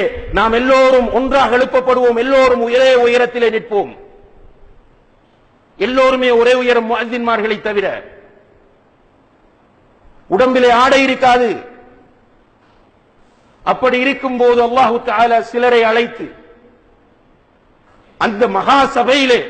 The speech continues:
அதாவது ஆதம் அலைஹிஸ்ஸலாம் அவர்கள் முதற்கொண்டு உலகம் அழியும் வரைக்கும் இந்த உலகத்தில் வாழ்ந்த எல்லா மக்களையும் அழைத்து வைத்திருக்கிற அந்த மிகப்பெரிய மஹ்ஷரிலே, அரசாத்துல் கியாமாவிலே சிலரை அழைத்து அல்லாஹு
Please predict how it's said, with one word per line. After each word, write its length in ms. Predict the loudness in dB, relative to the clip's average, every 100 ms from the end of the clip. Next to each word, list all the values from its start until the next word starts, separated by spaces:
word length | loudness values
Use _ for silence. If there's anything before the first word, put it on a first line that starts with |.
| -14 -10
அதாவது 340 | -2 0 0 0 -2 -6 -4 -2
ஆதம் 260 | 0 0
அலைஹிஸ்ஸலாம் 520 | 0 -2 -4 0 0 0
அவர்கள் 240 | -2 -2 0
முதற்கொண்டு 440 | 0 0 -2 -2 -2
உலகம் 280 | -2 0 -2
அழியும் 300 | -2 -2 -2 0
வரைக்கும் 380 | 0 -2 -6 -6 -14 -6
இந்த 120 | 0 2
உலகத்தில் 460 | 2 0 -2 -2 0
வாழ்ந்த 240 | 0 0 -4
எல்லா 200 | 0 2 4 4 2
மக்களையும் 500 | -2 -2 -2 0 -2 -6 -18 -10 -4
அழைத்து 320 | -2 -2 -4 -4
வைத்திருக்கிற 500 | -4 -4 -8 -4 0 0
அந்த 160 | 0 -2 -2 -8 -16 -12 -10
மிகப்பெரிய 580 | -4 -4 -2 -4 -2 -2 -2
மஹ்ஷரிலே, 480 | -2 -2 0 -2 -6 -12 -20 -20 -20 _ _ _ _ -4
அரசாத்துல் 640 | -2 0 0 0 -2 -6
கியாமாவிலே 640 | 0 0 2 2 2 2 0 -2 -16 -20 -20 -20 _ -20 -6
சிலரை 340 | 0 4 4 4
அழைத்து 340 | 2 -2 -2 -4
அல்லாஹு 280 | 0 0